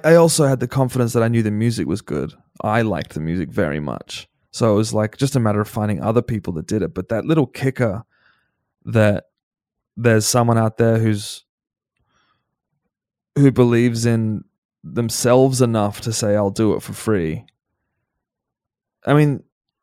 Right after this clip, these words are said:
that line in itself, that mentality, I think, helped people. It was a fast way of saying, "Look, I'm not fucking around and I really think this is good shit.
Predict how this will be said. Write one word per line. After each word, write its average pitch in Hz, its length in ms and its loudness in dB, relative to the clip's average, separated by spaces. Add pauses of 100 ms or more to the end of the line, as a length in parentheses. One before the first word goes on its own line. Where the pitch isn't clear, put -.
(640)
that 147 260 2
line 120 540 2
in 107 100 -2
itself, - 840 -2 (220)
that 160 160 2
mentality, 131 640 2
I 113 80 2
think, 113 240 -2
helped 117 280 0
people. 110 540 -2 (320)
It - 80 2
was 165 120 6
a 151 40 2
fast 139 460 0
way 123 100 4
of 113 80 -2
saying, 113 320 -2
"Look, 110 160 0
I'm 107 100 -2
not 107 140 -4
fucking 110 320 -6
around 104 340 0
and 101 80 -4
I 104 60 -4
really 98 280 -4
think - 200 -8
this - 160 -8
is 104 100 -10
good 90 220 -6
shit. - 340 -6